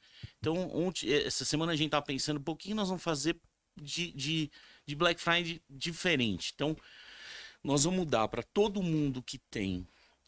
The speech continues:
é, proposta nossa encaminhada e ainda não fechou, tá negociando, a gente vai ter dez por cento de desconto na proposta que já tá na mão dele.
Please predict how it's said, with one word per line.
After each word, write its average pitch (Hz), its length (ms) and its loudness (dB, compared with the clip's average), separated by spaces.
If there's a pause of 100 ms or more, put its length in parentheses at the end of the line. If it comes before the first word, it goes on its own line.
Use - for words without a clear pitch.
(100)
é, 110 360 0 (100)
proposta 147 580 2
nossa 127 460 2
encaminhada 120 640 0
e 107 60 -2
ainda 123 180 2
não 127 160 2
fechou, 120 580 0
tá 113 160 -8
negociando, 110 760 -2
a 127 60 -2
gente 120 300 -4
vai 117 180 0
ter 98 240 -8
dez 131 400 2
por 175 180 -8
cento 127 520 0
de 113 260 -8
desconto 110 600 -4
na 120 180 2
proposta 156 480 -4
que - 80 -10
já 139 100 2
tá 147 160 -2
na 151 100 2
mão 131 220 2
dele. 101 400 -4